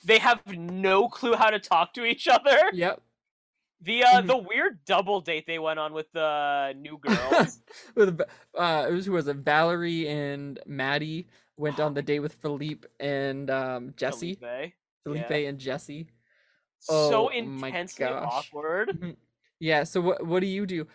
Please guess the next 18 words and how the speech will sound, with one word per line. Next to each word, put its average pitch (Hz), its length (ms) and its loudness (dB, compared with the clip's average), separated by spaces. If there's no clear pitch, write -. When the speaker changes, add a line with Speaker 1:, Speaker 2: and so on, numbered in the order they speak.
Speaker 2:
Uh, 190 340 2
I 202 400 2
run 190 520 -2
the 160 360 -6
media. 160 580 -6
I'm 156 160 -4
a 156 60 -4
media 160 320 -6
manager 143 720 -4
for 139 340 0
my 131 540 -6
parents' 147 380 -6
company. 170 680 -8
Okay, 139 340 -4
what 135 140 -4
does 135 100 -10
that 135 220 -2
mean? 123 240 -10